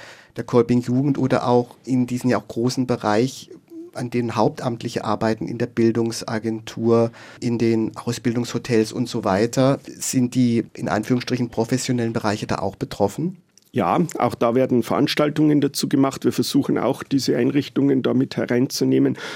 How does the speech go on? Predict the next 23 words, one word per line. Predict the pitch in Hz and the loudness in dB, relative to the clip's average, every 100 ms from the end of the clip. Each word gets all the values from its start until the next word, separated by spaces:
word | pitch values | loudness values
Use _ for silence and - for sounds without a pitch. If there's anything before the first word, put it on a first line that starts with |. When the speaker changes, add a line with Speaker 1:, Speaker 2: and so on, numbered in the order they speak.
| - - | -10 0
Speaker 2:
weil | 120 | 0
es | - | 2
dort | 131 113 | 0 0
genauso | - 104 101 - 139 | 0 2 4 2 2
diese | 117 - 127 | 0 2 0
Erfahrung | 117 - 113 135 139 - | 0 0 0 2 2 2
ist, | 135 - - - - | 0 -2 -8 -12 -2
dass | 117 - | -2 2
dort | 131 127 | 2 2
auch | 113 135 - | 0 0 2
die | 120 | 2
Leute | 110 120 135 - 143 | 6 4 4 2 2
nur | - 123 113 | 4 2 4
dann | 104 117 151 - - _ | 2 4 4 4 -2 _
richtig | 131 156 170 - 147 | 2 2 2 2 2
und | 120 - | 0 -2
gut | - 185 - | 2 2 2
arbeiten, | 120 131 143 131 - 131 - - - | 0 2 2 2 2 0 -2 -8 2
wenn | 135 147 | 4 6
sie | 151 | 4
von | 143 131 120 | 2 2 2
diesem | 131 123 127 123 123 - | 4 4 4 2 0 -2
Geist | 117 131 - - - | 2 2 0 -6 -10